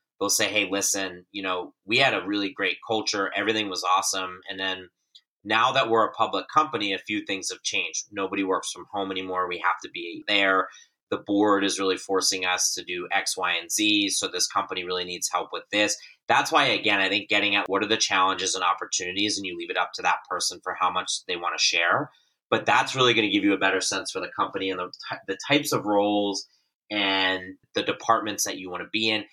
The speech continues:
You also ask about organizational structure, and you can also ask,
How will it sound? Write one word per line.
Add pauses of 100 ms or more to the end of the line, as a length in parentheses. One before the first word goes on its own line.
(240)
You
also
ask
about (340)
organizational
structure, (160)
and
you
can
also
ask,